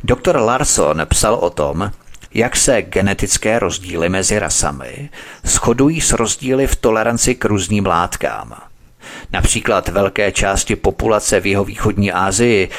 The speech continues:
vykazují nesnášenlivost laktózy v důsledku absence enzymu laktázy v trávicím systému.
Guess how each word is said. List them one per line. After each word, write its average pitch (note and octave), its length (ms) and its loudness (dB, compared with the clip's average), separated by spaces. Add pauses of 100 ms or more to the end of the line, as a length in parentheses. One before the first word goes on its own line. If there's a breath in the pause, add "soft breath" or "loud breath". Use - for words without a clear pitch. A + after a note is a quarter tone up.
(220 loud breath)
vykazují C3 500 2
nesnášenlivost B2+ 920 2
laktózy G2+ 640 0
v C#2+ 100 -12
důsledku F2+ 560 0
absence G#2 480 0
enzymu G2 480 0
laktázy G2 640 0
v - 80 -6
trávicím G#2 580 0
systému. F#2+ 680 -2